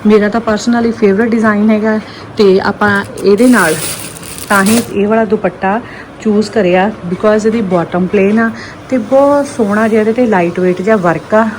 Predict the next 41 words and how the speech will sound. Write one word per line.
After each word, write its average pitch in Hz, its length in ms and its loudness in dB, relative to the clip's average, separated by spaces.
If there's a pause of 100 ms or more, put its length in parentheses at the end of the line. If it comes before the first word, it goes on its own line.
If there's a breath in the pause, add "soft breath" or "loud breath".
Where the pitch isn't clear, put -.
(160)
ਸੋ 247 180 2
ਆਪਾਂ 202 400 -2
ਇਹਨੂੰ 208 320 -4
ਇੱਦਾਂ 185 300 -4
ਦਾ 196 100 -2
ਦੁਪੱਟਾ 202 600 -4
ਤਿਆਰ 185 320 -2
ਕਰਾਇਆ, 151 360 -6
ਠੀਕ 190 160 -6
ਹੈ 214 60 -2
ਜੀ। 220 140 -6 (360 loud breath)
ਸੋ 247 120 2
ਪਲੇਨ 208 300 0
ਦੇ 247 80 2
ਨਾਲ 226 220 2
ਇਹ 220 80 2
ਬਹੁਤ 196 400 -2
ਬੇਸਿਕ 185 520 -2
ਜਿਹਾ 214 140 2
ਬਣ 202 220 0
ਜਾਂਦਾ 208 280 0 (360 loud breath)
ਤੇ 226 60 2
ਇੱਦਾਂ 190 360 0
ਇਹ 214 120 2
ਬਹੁਤ 214 340 -2
ਸੋਹਣੇ 196 460 -2
'ਚ 220 120 -4
ਰਿਚ 190 260 -2
ਲੁੱਕ 190 260 -2
ਵਾਲਾ 180 360 0 (280 loud breath)
ਦੁਪੱਟਾ। 185 500 -2 (540 loud breath)
ਬਾਕੀ 226 300 2
ਆਪਸ਼ਨ 220 420 2
ਦੇ 320 80 4
ਵਿੱਚ 294 180 -2
ਤੁਸੀਂ 247 320 0
ਇਹ 254 60 2
ਦੁਪੱਟਾ 247 380 0
ਰੱਖ 180 220 0
ਸਕਦੇ 202 380 0
ਹੋ। 233 60 -2